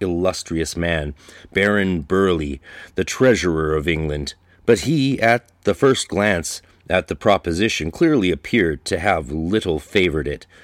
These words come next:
or to have looked on it with benevolent indulgence, so a more complete and closer examination afterwards confirmed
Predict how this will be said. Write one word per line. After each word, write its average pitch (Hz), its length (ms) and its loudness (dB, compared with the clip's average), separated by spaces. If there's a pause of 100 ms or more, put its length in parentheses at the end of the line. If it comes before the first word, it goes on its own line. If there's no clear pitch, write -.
(200)
or 107 200 4
to 98 160 0
have 98 180 2
looked 101 500 0
on 95 220 0
it 73 180 -8 (160)
with - 300 -4
benevolent 92 640 0
indulgence, 80 720 -4 (280)
so 143 340 4
a 120 100 0
more 127 320 2
complete 110 760 -2
and 90 260 0
closer 131 640 2
examination 82 1040 -2 (340)
afterwards 76 760 -2
confirmed 80 720 -4